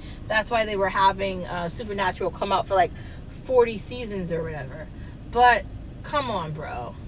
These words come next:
Come on. Really. Like, what are we doing here? I don't know. Anyways, moving on from the fact that C W is sucking ass. 'Cause it is.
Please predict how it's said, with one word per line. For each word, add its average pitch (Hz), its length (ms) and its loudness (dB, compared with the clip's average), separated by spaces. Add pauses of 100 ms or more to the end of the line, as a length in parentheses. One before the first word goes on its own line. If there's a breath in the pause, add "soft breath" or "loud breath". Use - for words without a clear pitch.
(460)
Come 226 240 -2
on. - 180 -12 (1000)
Really. 202 360 -2 (1000)
Like, 214 240 0 (1000)
what 254 220 4
are 302 80 4
we 254 160 -6
doing 170 380 -6
here? 151 240 -10 (600)
I 190 180 -2
don't 233 160 0
know. 269 360 0 (840 loud breath)
Anyways, 214 600 0 (1700)
moving 254 280 -2
on 262 140 0
from 254 80 0
the 220 80 -4
fact 226 280 4
that 202 120 0
C 254 300 -6
W 220 340 0
is 165 140 -6 (400 loud breath)
sucking 226 480 0
ass. 196 360 -2 (1160)
'Cause 311 240 2
it 247 80 6
is. 202 220 4